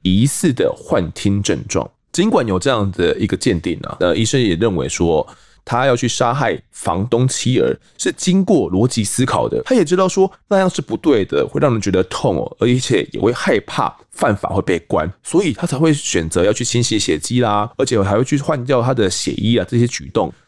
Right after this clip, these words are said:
所以他当下呢是具有计划性以及自我控制性的，像是所说的一样，他是一个缜密计划的行动。虽然说他的控制力或许是因为先前的有这种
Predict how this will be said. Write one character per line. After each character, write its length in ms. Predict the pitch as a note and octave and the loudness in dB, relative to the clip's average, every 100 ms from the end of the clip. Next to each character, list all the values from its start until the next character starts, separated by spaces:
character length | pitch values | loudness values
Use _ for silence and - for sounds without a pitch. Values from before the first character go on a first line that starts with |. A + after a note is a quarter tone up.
| - | -6
所 120 | - | 0
以 40 | G#3 | 2
他 40 | |
当 200 | A3+ G#3+ | 2 0
下 120 | G#3 F3 | 2 2
呢 120 | C#3 | 2
是 80 | D3+ | -2
具 200 | - F3 | -2 2
有 140 | F#2 C#2+ | 2 0
计 260 | - A#2+ A#2+ | 0 0 2
划 260 | C#3+ F2 | 0 -2
性 240 | - G2 - | -2 -6 -6
以 220 | - D#2 | -6 -6
及 280 | D2+ E2 F#2+ - | -6 -4 -6 -6
自 260 | - - B2+ | -4 2 2
我 160 | D2 - | 2 -2
控 240 | B2 G2+ | -2 0
制 140 | - | 0
性 240 | F#2 G2 D#2+ | 0 0 0
的， 80 | A2+ | 0
像 120 | A2+ | 2
是 80 | A2 | 2
所 140 | D2+ | 0
说 160 | B2 A#2 | 2 2
的 100 | E2 | 0
一 120 | F2+ | 0
样， 160 | A#2 | 0
他 80 | G2 | 0
是 100 | - | 0
一 40 | B2 | -2
个 60 | |
缜 180 | - F2+ F2+ | -2 -4 2
密 200 | D3 D3 | 2 2
计 180 | F3+ | 0
划 160 | C3+ C3+ | 0 0
的 80 | F#2 | -2
行 240 | - D#2 | -2 -2
动。 180 | B2+ C#3+ - - | -2 -2 -6 -18
虽 240 | - G#3+ | -2 2
然 160 | G3 D#3+ | 2 2
说 120 | D#3 | 2
他 140 | D#3 E3+ | 2 0
的 80 | G#2+ | 0
控 200 | - D#3 | 0 -2
制 220 | A#2 A#2 | 0 0
力 180 | G#2 - _ | 0 -4 _
或 220 | - C#3 | 0 0
许 120 | - | 0
是 140 | - | -2
因 180 | - G#2 | 0 0
为 200 | A2 E2+ | 2 2
先 200 | - G#2+ | 0 0
前 140 | A2+ D#2+ | 0 0
的 80 | |
有 340 | D2+ - C2 C2 | 0 0 -4 -4
这 100 | - | -2
种 220 | G2 C#2+ | -2 -4